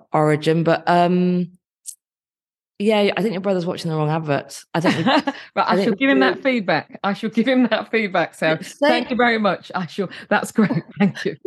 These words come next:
Speaker 1: Tell
Speaker 2: I'll
Speaker 1: him.
Speaker 2: tell him to watch something else. Good. So look, look, we're at the end.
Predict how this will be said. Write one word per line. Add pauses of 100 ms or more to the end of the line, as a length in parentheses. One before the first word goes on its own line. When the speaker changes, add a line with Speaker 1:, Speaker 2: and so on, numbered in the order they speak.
(140)
Speaker 1:
Tell
Speaker 2:
I'll
Speaker 1:
him.
Speaker 2:
tell
him
to
watch
something
else. (580)
Good. (140)
So
look,
look,
we're
at
the
end.